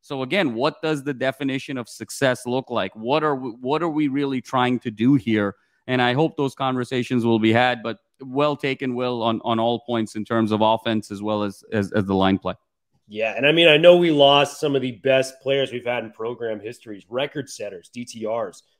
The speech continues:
Speaker 2: But if offense is your calling card, I gotta see a little bit better than what we've seen throughout this year.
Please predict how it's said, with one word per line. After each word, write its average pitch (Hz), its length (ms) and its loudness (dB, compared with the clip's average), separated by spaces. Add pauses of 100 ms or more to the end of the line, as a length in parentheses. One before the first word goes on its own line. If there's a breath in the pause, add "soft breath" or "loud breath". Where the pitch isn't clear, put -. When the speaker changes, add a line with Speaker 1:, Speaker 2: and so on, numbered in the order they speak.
(120)
Speaker 2:
But 123 80 -6
if - 80 -2
offense 220 400 4
is 151 100 -10
your 143 100 -6
calling 156 400 0
card, 113 220 -6
I 120 60 -4
gotta 147 200 -2
see - 140 -10
a 123 60 -4
little 143 200 -6
bit 131 180 -8
better 123 220 -4
than 110 120 -8
what 107 180 -8
we've 98 160 -18
seen 98 480 -14
throughout 92 300 -16
this - 200 -20
year. 87 180 -20